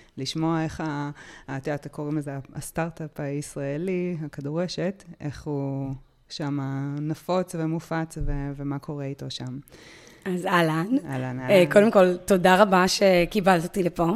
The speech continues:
Speaker 2: מאוד, אה, מרגש. אה, ואני שמחה לספר, כן, יש, אה, מה שנקרא חיידק הכדורשת, אה,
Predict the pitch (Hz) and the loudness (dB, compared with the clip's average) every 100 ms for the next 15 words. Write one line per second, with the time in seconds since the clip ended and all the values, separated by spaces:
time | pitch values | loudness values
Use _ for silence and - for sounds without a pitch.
0 | 269 196 175 175 185 175 175 175 165 170 | 2 2 4 2 0 0 0 0 0 -2
1 | 196 - - - - 180 180 170 170 160 | -4 -10 -16 -20 -4 2 2 4 2 2
2 | 180 - 196 240 254 254 - 294 233 208 | 2 4 6 6 4 2 6 6 6 4
3 | 226 233 190 196 - 233 214 185 180 180 | 4 4 4 4 2 2 2 2 2 0
4 | 156 - - - - _ _ - 196 208 | -2 -10 -20 -20 -20 _ _ 0 2 2
5 | 196 190 220 208 202 214 - 262 214 196 | -2 0 4 8 8 8 6 4 6 8
6 | 202 - 233 - 196 185 | 6 6 0 4 6 6